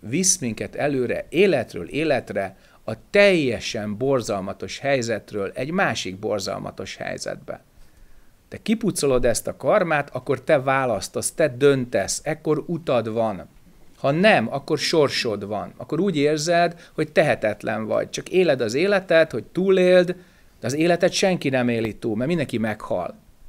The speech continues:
Innentől kezdve, hogy te a sorsodból hogyan csinálsz utat, az a tudatosságod mértékétől függ, a felébredettséged fokától függ. És ehhez egyszerűen gyakorolni kell.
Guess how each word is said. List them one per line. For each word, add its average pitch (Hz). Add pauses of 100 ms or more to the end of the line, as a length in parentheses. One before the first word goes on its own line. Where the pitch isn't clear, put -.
(1200)
Innentől 175
kezdve, 117
hogy 107
te 104
a 101
sorsodból 117
hogyan 156
csinálsz 104
utat, 156
az 120
a 123
tudatosságod 123
mértékétől 120
függ, 120 (200)
a -
felébredettséged 131
fokától 120
függ. 101 (680)
És -
ehhez 143
egyszerűen 135
gyakorolni 113
kell. 104